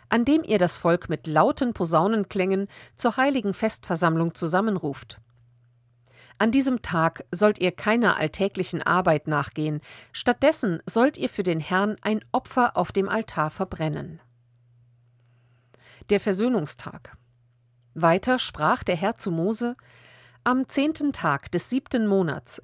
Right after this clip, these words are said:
soll der Versöhnungstag gefeiert werden. An diesem Tag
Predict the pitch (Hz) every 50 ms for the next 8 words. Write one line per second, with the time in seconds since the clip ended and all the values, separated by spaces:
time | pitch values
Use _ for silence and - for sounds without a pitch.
0 | _ - 175 185 196 202 214 240 233 - - 254 214 220 208 202 196 - - -
1 | - 175 151 - - - - 165 - - 165 151 143 127 - - 135 - - 170
2 | - - _ _ _ _ _ _ _ _ _ - 175 180 165 175 151 175 160 151
3 | - - 160 170 214 - -